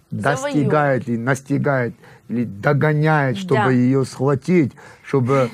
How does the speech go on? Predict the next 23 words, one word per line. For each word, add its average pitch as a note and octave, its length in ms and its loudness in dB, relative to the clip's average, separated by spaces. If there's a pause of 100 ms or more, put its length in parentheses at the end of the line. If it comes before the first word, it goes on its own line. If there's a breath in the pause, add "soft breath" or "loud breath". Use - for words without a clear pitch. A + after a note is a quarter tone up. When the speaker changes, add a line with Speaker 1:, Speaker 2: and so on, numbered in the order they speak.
(100)
Speaker 1:
<laughs> G#3+ 160 -14
Speaker 2:
дать, D3 540 2 (600 loud breath)
чтобы E3 240 2
показать D#3+ 720 2
ей, D#3 340 4
что D3 400 0 (340 loud breath)
он E3 320 2
влюблен, D#3 800 4 (100)
Speaker 1:
Свои D#3 240 -2
Speaker 2:
и D3+ 40 2
он D#3 60 2 (100)
Speaker 1:
намерения. C#3+ 220 2 (220)
Speaker 2:
любит. B2+ 200 -4 (280 loud breath)
Но D#3 180 0
почему-то E3 1000 2 (400 loud breath)
вот C#3+ 380 0
эта D3 440 2 (140)
романтика C#3+ 1000 0
перед, C3+ 320 0 (320 loud breath)
перед C#3+ 220 0
хупою, D3+ 760 2
перед A2+ 280 -4
свадьбой, C3+ 680 0